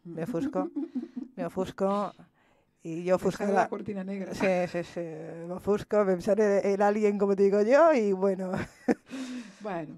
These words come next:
Speaker 2: pero
Speaker 1: Pero
Speaker 2: ya la conocemos, la queremos
Speaker 1: Ah.
Speaker 2: mucho. Entonces nos vamos todos de aquí y la dejamos sola. <laughs> Le dijimos, "Ala, ahí te quedas".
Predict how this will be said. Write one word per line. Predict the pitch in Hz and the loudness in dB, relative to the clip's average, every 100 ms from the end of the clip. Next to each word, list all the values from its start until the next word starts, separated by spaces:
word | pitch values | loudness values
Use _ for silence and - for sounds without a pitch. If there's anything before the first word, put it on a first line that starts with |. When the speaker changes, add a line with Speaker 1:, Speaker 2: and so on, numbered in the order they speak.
| - | -12
Speaker 2:
pero | |
Speaker 1:
Pero | 208 233 | -2 2
Speaker 2:
ya | |
la | 262 262 | 4 2
conocemos, | 247 208 220 220 190 | 0 0 0 0 0
la | 190 | -2
queremos | 202 226 262 | -2 0 -2
Speaker 1:
Ah. | 240 | -2
Speaker 2:
mucho. | 214 - 190 156 - - 196 190 - | -4 -4 -4 -4 -8 -16 -16 -16 -12
Entonces | 180 180 220 240 | -8 -4 -2 0
nos | 240 | 0
vamos | 214 208 196 | -2 -4 0
todos | 220 233 214 | 4 4 4
de | |
aquí | 196 196 247 | 2 2 4
y | |
la | 220 | 4
dejamos | 180 214 214 | 2 0 -2
sola. | 185 175 165 _ - - | -2 -4 -6 _ -20 -16
<laughs> | - 262 - 220 - 254 - - | -12 -10 -10 -14 -20 -18 -18 -14
Le | 202 | -12
dijimos, | 202 214 196 196 | -8 -6 -6 -4
"Ala, | 240 240 - | -2 -2 -2
ahí | 220 233 | -4 -2
te | 247 | -2
quedas". | 226 208 - - | -2 -4 -6 -4